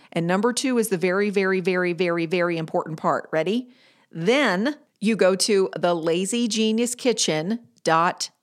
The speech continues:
com, okay? You're gonna go to that website and you're going to enter your order information,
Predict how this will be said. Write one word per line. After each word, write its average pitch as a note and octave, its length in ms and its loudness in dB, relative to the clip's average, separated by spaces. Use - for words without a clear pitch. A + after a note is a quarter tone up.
com, C#3+ 680 -6
okay? F3+ 440 0
You're F#3+ 120 2
gonna E3+ 160 0
go F3 520 2
to - 300 -4
that G3+ 480 -2
website F3 540 0
and E3 140 -2
you're E3 100 -2
going F3 200 -4
to - 180 -4
enter B3+ 560 -2
your G3+ 260 2
order G#3 360 4
information, C#3+ 800 -4